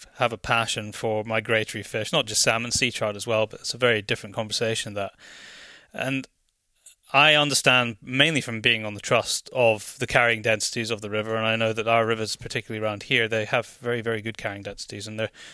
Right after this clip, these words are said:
they're putting a lot of smolts out to sea. So in terms of what's happening in our river systems, it's not a hundred percent under control, but as much as you can, you can manage, it's, it looks pretty good. And we do have fairly good returns by comparison to other rivers in Scotland here.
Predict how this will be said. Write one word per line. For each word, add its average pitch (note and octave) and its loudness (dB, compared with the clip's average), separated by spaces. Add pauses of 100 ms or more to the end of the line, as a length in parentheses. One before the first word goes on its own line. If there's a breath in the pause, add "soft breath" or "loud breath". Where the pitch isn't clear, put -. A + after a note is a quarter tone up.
(100)
they're A#2+ -6
putting B2 -2
a - -2
lot A#2 2
of B2+ -2
smolts A#2 0
out A2 0
to - -12
sea. A2 -4
So - -4
in A2 -8
terms A#2+ 0
of A2+ -6 (320 loud breath)
what's B2 0
happening A#2+ 2
in A2+ 0
our A2+ 2
river D3 4
systems, F3 -4
it's - -6 (160)
not C3+ 2
a - 2
hundred D#3 2
percent F3+ 0
under F3+ -2
control, F#3+ 0
but E3+ -2 (100)
as F#3 -4
much F#3+ -2
as D3+ -6
you D3 -4
can, C3 -4 (100)
you F3+ -4
can B2+ -6
manage, A2+ -2
it's, - -10
it B2+ -6
looks D3+ -4
pretty A#2+ -4
good. E3+ -4 (560 loud breath)
And C#3 4
we D3+ 6
do D#3 2
have C#3 4
fairly C3 4
good C3 -2
returns C3+ 4
by A#2+ 0
comparison A#2+ -2
to - -4
other B2+ 0 (140)
rivers A#2+ -4
in A2+ -8
Scotland A#2+ -4
here. G#2 -6